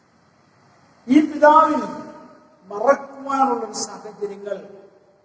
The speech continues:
എവിടെ നിന്നൊക്കെയോ അടിച്ചേൽപ്പിക്കപ്പെട്ടു. ചരിത്രം തിരുത്തുവാനുള്ള ശ്രമങ്ങൾ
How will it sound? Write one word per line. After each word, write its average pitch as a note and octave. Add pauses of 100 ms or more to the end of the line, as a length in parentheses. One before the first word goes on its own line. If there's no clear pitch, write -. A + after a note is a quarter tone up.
എവിടെ A#3+
നിന്നൊക്കെയോ A3+ (680)
അടിച്ചേൽപ്പിക്കപ്പെട്ടു. F#3+ (1120)
ചരിത്രം G#3 (960)
തിരുത്തുവാനുള്ള A#3
ശ്രമങ്ങൾ F#3+